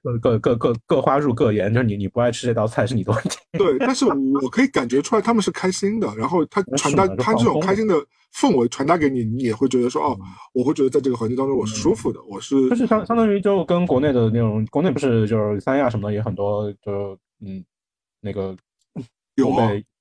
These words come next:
Speaker 1: 东北以北的地方的朋友们经常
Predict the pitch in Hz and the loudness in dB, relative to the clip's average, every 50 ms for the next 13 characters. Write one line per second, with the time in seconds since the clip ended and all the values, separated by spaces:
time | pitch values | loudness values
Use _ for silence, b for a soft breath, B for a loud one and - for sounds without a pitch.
0 | _ _ - 135 135 131 120 113 131 135 113 98 95 104 101 - - 113 - 120 | _ _ -4 -2 0 2 2 2 2 0 0 -2 -2 -4 -4 -4 -4 -4 -2 -2
1 | 110 110 107 104 101 - - - 104 104 107 98 95 95 95 95 - - 113 110 | -2 -2 -2 -2 -4 -6 -8 -8 -6 -4 -4 -4 -6 -8 -8 -8 -8 -6 -6 -4
2 | 107 98 101 98 | -6 -6 -8 -10